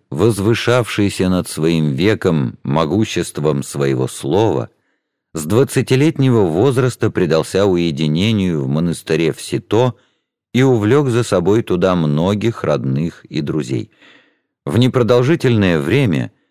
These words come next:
бургиньонский отшельник поставил неизвестную долину Клерво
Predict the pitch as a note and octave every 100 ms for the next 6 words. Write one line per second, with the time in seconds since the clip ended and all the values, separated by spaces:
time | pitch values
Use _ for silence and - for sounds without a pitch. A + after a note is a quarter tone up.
0 | _ - D2+ G2+ G2 A2+ A2+ C#3+ C3+ -
1 | G2+ G2+ - C3 C#3+ C#3 C3 - G2 F#2+
2 | - A#2 A#2 A2 G#2+ G#2 E2 D#2 G#2+ -
3 | G2+ G2 D#2+ F2 G#2 G#2 - D#2+ D#2+ C#2+
4 | C#2 A2+ A#2